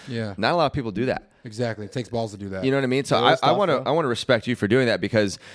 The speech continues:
Speaker 2: there's so many people that I've come across with, and I see it every single day, that they just hate their life.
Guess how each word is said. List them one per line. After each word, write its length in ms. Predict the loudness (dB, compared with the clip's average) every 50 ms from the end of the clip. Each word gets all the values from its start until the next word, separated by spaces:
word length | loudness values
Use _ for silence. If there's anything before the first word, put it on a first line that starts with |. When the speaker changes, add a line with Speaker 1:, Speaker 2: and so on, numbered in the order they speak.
| -14 -4 0
Speaker 2:
there's 300 | 2 4 4 2 0 0
so 140 | 0 0 2
many 120 | 2 2
people 380 | 0 0 0 0 2 2 2 2
that 340 | 2 2 2 2 0 -2 -6 -14 -20 -20 -10 -2 2
I've 240 | 2 2 2 2 0
come 120 | -2 -2
across 400 | 0 2 2 2 2 2 2 -2
with, 160 | -6 -6 -4
and 100 | -4 -4
I 60 | -4
see 240 | -4 -4 -4 -2 0
it 80 | 0 2
every 160 | 0 0 0
single 300 | -2 -2 -4 -2 -2 -2
day, 240 | 0 2 2 2 2
that 300 | 2 0 0 0 -2 -6 -12 -14 -8
they 120 | -4 -4
just 180 | -2 -2 -4 -4
hate 120 | -6 -8
their 100 | -8 -8 -12
life. 440 | -12 -14 -14 -14 -16 -18 -20 _